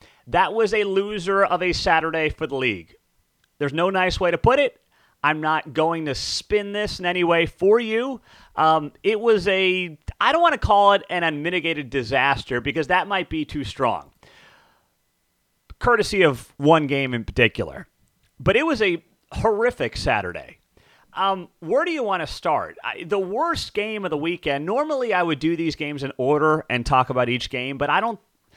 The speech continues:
think that's the storyline here coming out of the weekend for the Big twelve.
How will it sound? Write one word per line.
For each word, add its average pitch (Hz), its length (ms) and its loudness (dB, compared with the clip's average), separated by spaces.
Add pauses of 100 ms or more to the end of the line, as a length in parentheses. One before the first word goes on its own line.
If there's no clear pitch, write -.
(240)
think 185 240 -4
that's 165 300 2
the 131 100 -4
storyline 113 840 2
here 117 200 0
coming 120 320 -2
out 113 160 2
of 104 40 -4
the 107 80 -2
weekend 117 440 -4
for 117 80 -8
the 104 80 -8
Big 101 240 -6
twelve. 92 400 -4